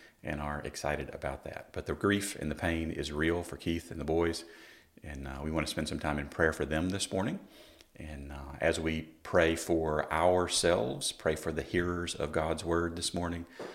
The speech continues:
Uh, we pray for illumination. We pray for wisdom.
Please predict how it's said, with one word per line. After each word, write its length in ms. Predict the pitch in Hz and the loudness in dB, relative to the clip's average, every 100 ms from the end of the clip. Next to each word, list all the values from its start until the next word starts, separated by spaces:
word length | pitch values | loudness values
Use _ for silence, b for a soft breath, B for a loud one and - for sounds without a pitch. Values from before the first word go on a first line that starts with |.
| B B - | B B -14
Uh, 60 | 78 69 | -12 -4
we 120 | 76 | -4
pray 200 | 78 82 | 2 2
for 280 | 78 82 73 | 2 -2 -2
illumination. 720 | 78 78 73 71 95 - 101 | -2 0 0 2 2 0 -4
We 60 | 80 | -4
pray 200 | - 73 | -2 -4
for 140 | - | -2
wisdom. 580 | 71 71 87 95 131 127 | -4 0 0 0 -2 -2